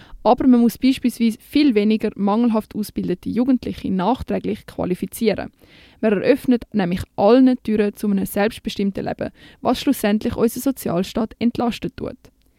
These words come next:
Hinter dem System von der integrativen Schule werden sich also sehr viele schlaue Gedanken gemacht.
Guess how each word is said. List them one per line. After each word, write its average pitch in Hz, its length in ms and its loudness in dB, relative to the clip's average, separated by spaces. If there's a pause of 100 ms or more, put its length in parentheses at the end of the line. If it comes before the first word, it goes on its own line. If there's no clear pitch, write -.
(380)
Hinter 233 240 2
dem 240 100 6
System 269 500 0
von 240 140 0
der 220 100 0
integrativen 226 640 2
Schule 202 400 0
werden 202 200 0
sich 220 200 -8
also 185 200 -6
sehr 220 280 4
viele 214 260 -2
schlaue 180 340 0
Gedanken 170 460 -6
gemacht. - 400 -12